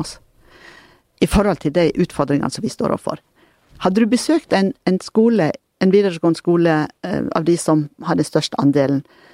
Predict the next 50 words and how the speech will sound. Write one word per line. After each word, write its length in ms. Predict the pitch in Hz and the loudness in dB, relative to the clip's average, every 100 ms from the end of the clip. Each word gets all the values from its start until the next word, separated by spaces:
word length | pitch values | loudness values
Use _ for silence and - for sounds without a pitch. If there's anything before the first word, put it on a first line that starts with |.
| _ _ _ _ _ _ _ - - - _ - | _ _ _ _ _ _ _ -20 -20 -20 _ -2
og 220 | 165 156 - _ _ _ | 0 -2 -6 _ _ _
for 100 | 247 | -2
eksempel 260 | 277 240 202 | 0 2 2
å 40 | |
være 80 | 180 | 2
sammen 240 | - 175 151 | 0 2 2
med 160 | 160 151 | 4 2
en 100 | 147 | 2
av 60 | 151 | 4
mine 220 | 151 147 | 4 4
medledere, 560 | 147 139 - - - - _ _ - | 2 2 -4 -2 -6 -8 _ _ -16
så 360 | - - 254 240 - | -12 0 0 0 0
vil 140 | 202 202 | 0 2
han 160 | 196 170 | 0 -2
spørre 320 | - 175 170 | -2 0 0
rektor, 340 | - - 170 - _ _ _ _ - | -2 -4 -6 -8 _ _ _ _ -2
«Hvordan 280 | 208 185 - | 0 0 -2
er 140 | 175 | -2
det 60 | 156 | 0
med 80 | 156 | 0
de 80 | 160 | 0
førti 240 | 156 - | -4 -4
elevene? 380 | 143 135 135 135 | -4 -4 -4 -4
Hvordan 160 | - 151 | -4 -4
står 200 | - 156 | -2 -2
det 60 | - | -2
nå 80 | - | -4
til? 200 | - - - - | -10 -12 -16 0
Nå 100 | 165 | 0
er 120 | 151 | 2
vi 80 | 160 | 0
i 60 | 160 | 0
midten 300 | - - - | -2 -4 -2
av, 160 | - - | -2 -2
eh, 260 | - - | -2 -2
oktober 360 | - - 143 - | -4 -2 -4 -4
snart.» 260 | - - - _ _ - _ _ - | -8 -10 -14 _ _ -20 _ _ 2
Da 80 | |
vil 140 | 240 196 | 2 2
rektor 260 | 214 - 185 | -2 -4 -2
kunne 180 | 175 170 | -2 -2
si, 200 | 175 - - - | -2 -4 -6 -6
«Altså, 180 | 185 202 | -2 2
de 140 | 233 - | 2 0
åtte 260 | 220 - 220 | -6 -6 -2
her, 160 | 226 285 - | -2 -2 0
de 140 | 180 | 0
er 60 | - | 0
på 140 | 170 | -4
grønt. 400 | 151 151 - - | -2 -4 -6 -20